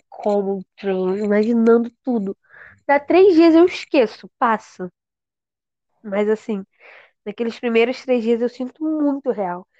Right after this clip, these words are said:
E você é minha melhor amiga, né? Então eu não espero os três dias pra te contar, eu geralmente te conto antes. O que tem dado muito errado.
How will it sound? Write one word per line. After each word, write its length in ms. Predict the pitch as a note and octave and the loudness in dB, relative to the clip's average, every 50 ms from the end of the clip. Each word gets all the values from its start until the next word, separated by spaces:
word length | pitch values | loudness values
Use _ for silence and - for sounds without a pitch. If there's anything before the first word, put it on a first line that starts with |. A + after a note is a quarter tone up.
| _ _ _ _ - | _ _ _ _ -12
E 40 | |
você 180 | A#3 B3+ - C#4+ | -12 -10 -8 -6
é 40 | C4+ | -6
minha 100 | C#4+ C#4 | -4 -4
melhor 320 | C#4+ C#4+ C#4 C#4+ C#4+ D4+ | -4 -2 0 0 0 0
amiga, 300 | E4+ D#4+ C4 A#3+ A3+ A3 | 0 -2 -4 -4 -6 -6
né? 120 | G#3+ G#3+ G#3 | -6 -6 -8
Então 220 | G#3+ - A#3+ B3 | -8 -6 -6 -4
eu 60 | B3 | -2
não 120 | C4 D4+ F4+ | -2 -4 -4
espero 400 | - - _ - B3+ B3+ C4 B3+ | -8 -12 _ -2 -2 0 0 -2
os 100 | - _ | -4 _
três 240 | A#3 A3 G#3 G3+ | -8 -8 -6 -6
dias 180 | G3+ G#3 G3 - | -4 -6 -6 -8
pra 120 | _ G3+ F#3+ | _ -20 -20
te 80 | - | -20
contar, 300 | _ - G3+ G3+ G3 G3 | _ -16 -16 -16 -14 -12
eu 60 | F#3+ F#3+ | -10 -8
geralmente 380 | G3+ G3+ G#3 G3+ G3+ A3 G#3+ - | -6 -6 -6 -6 -6 -10 -10 -14
te 80 | _ | _
conto 260 | - B3 B3 B3+ - F4+ | -8 -8 -6 -4 -4 -4
antes. 380 | B3+ G#3 G#3 - _ _ _ _ _ _ _ _ _ _ _ _ _ _ _ _ _ _ _ _ _ _ - | -4 -4 -6 -10 _ _ _ _ _ _ _ _ _ _ _ _ _ _ _ _ _ _ _ _ _ _ -6
O 100 | A#3 B3+ | -4 -4
que 240 | - - C4+ A#3 - | -2 -2 -2 -2 0
tem 220 | - C#4 C4+ C#4 | 0 0 2 2
dado 260 | C4 A#3+ B3+ C4 C#4+ C#4+ | 2 2 2 2 0 0
muito 260 | C#4 C#4 C4+ C4+ - | 0 0 0 0 0
errado. 500 | F4+ F#4+ F#4 F#4 E4 D#4 C4+ B3 G#3 F3+ | 0 2 2 2 2 2 0 -2 -8 -12